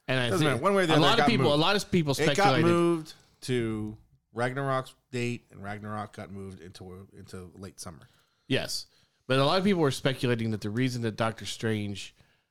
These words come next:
Speaker 1: got moved was they wanted to do some reshoots to add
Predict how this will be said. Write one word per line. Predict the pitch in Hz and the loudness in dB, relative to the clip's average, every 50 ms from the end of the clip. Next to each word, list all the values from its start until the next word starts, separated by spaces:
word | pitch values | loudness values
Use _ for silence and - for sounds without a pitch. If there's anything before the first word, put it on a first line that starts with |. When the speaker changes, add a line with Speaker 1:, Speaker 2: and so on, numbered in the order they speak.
| _ _ _ - | _ _ _ -6
Speaker 1:
got | - 123 107 - 107 | -4 -2 -2 -2 -2
moved | 113 117 120 139 160 165 147 131 120 117 113 113 - | 0 2 2 4 4 6 4 4 2 0 -2 -6 -12
was | - 107 120 120 113 107 107 113 | -8 -4 -2 0 0 -2 -2 -2
they | 117 120 110 | -2 -2 0
wanted | 104 113 117 113 110 110 101 | 0 0 0 0 0 -2 -4
to | 110 104 | -6 -6
do | 101 113 110 | -4 -4 -4
some | 104 - - 101 101 | -4 -4 -6 -6 -4
reshoots | 104 120 139 156 - - - 120 110 98 - - | -2 0 0 0 0 -2 -2 -2 -4 -4 -6 -8
to | - 110 - 104 | -8 -8 -6 -4
add | 113 110 107 107 107 104 98 - | -2 -2 -2 -2 -4 -4 -6 -10